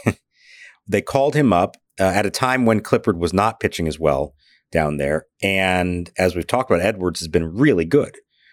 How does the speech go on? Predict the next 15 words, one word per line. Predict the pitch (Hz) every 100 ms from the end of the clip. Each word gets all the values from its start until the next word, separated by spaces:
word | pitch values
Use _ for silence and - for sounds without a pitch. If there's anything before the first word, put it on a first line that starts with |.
| _ _
for | - 85
them. | 76 64 - _
And | 92 90
he's | 85 85
taken | - 95 90
on | 90
essentially | 95 110 - 98
their | 90
seventh | - 98 87 82
inning | 87 78
role | 78 73 71 - _ _ _
in | 85
a | 78
setup | - 117 92 -
role. | 73 64